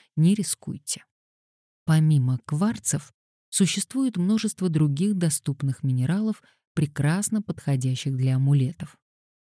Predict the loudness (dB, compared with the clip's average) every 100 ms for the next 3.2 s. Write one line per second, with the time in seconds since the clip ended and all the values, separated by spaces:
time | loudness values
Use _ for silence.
0 | _ _ _ -2 0 0 -2 -2 -4 -8
1 | -6 0 2 2 0 -4 -6 _ _ -4
2 | -2 2 2 2 0 -6 -2 0 0 -2
3 | -8